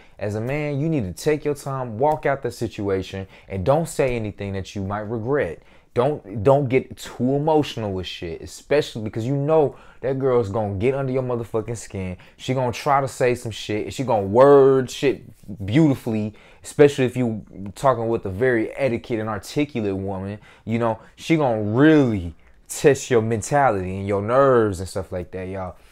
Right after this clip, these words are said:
But it's so important. If you got stuff going for you, get it going. Yo nigga need a haircut. I got more important shit to worry about, right? More, this is important.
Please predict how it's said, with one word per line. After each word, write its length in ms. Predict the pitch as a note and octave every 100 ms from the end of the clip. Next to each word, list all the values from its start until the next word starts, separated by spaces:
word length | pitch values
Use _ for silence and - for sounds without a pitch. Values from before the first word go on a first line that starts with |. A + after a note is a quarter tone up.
| _ -
But 80 | G#2+
it's 100 | A2
so 240 | - C#3
important. 500 | A#2 - C3+ A#2 F#2 - _ -
If 60 | G2
you 60 | C3
got 200 | D3 C#3
stuff 200 | B2+ G#2
going 260 | C3 B2+
for 240 | G#2+ G#2+ F#2
you, 140 | F2+ _ _ -
get 160 | C3+ C#3
it 220 | G2+ F2
going. 420 | A#2+ C3 G2+ D#2+ - _ -
Yo 180 | B2+ D3
nigga 300 | C#3+ G#2+ G2
need 600 | G#2+ A2+ C3+ D3+ D3+ B2+
a 240 | - F#2
haircut. 760 | F#2+ C#3 D3+ D3 - G#2+ F2+ -
I 120 | D3+
got 200 | F3+ G#2
more 380 | G#2+ C3 D#3+ D#3
important 400 | C#3+ - D3+ B2
shit 200 | - A#2+
to 60 | G#2+
worry 260 | G#2 G#2 F#2
about, 300 | E2+ E2 E2+
right? 340 | G#2 A#2 - _ _ _ - D3
More, 520 | E3 G#3 A3 G#3 F3
this 220 | G#3 F3
is 120 | C#3+
important. 720 | A#2 G2 - G#3+ E3+ G#2 E2+